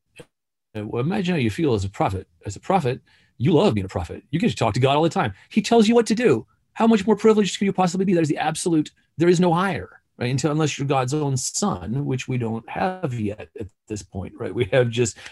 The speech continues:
that's as good as it gets, right? "God spoke directly to me." Imagine how much power you'd feel like you have all the time. I bet a lot of prophets aren't very humble. We know from their writings, Isaiah is not a humble man,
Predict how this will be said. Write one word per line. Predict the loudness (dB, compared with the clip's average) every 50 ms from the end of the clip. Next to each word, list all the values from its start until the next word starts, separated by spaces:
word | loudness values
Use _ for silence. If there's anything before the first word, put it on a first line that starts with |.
| -20 _ _
that's | -2 -2 0 2
as | 2 2 4
good | 4 4 4
as | 4 2 2
it |
gets, | 2 2 0 0 -2 -6 -10 -14 -12 -10
right? | -10 -10 -8 -6
"God | -4 -2 -2 -2 -2
spoke | 0 0 0 0 0
directly | 0 0 0 0 -2 -4
to | -4 -2 -2 -2 -2
me." | -2 -4 -8 -14 _ _ -6
Imagine | -2 0 2 2 2 0 0 0
how | -2
much | -2 -4 -6
power | -4 -4 -4 -4 -6 -10 _ _
you'd | -4 -4 -2 -2
feel | -2 -2
like | -2 -2 -2 -2
you | -2
have | -4 -4
all | -4 -6
the | -8
time. | -8 -8 -8 -8 -10 _ _ _ _ -8
I | -6
bet | -4 -2 -2
a |
lot | 0 0 0 0
of | 0 -2
prophets | -2 -2 -2 -2 -2 -4
aren't | -6 -4 -4
very | -2 -2
humble. | 0 0 0 0 0 0
We | 0 0 0
know | 0 -2
from | -2 -4 -4
their | -2 -2 -2
writings, | -2 -2 -2 -4 -4 -6 -6 -6
Isaiah | -6 -4 -4 -4 -2 -4 -4 -4
is | -4 -4 -4 -4
not | -4 -6 -6 -6
a |
humble | -4 -4 -4 -4 -4 -4
man, | -6 -8 -8 -10 -12